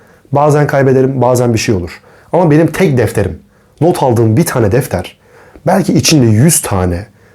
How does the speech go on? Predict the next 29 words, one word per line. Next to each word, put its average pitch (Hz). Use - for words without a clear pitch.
farklı 127
kitabı 110
barındırıyor. 85
Çünkü 165
ben 139
o 147
kitapları 120
almışım, 123
okumuşum, 135
iş 160
yerindeki 156
gereksiz 127
ya 135
da 143
işime 165
yaramayacak 151
yerleri 120
bırakmışım 135
ve -
önemli 131
kısımları 107
gidip 123
tek 160
bir 123
defterde 104
toplamışım. -
Bildiğin 139
bilgi 123
bankası. 92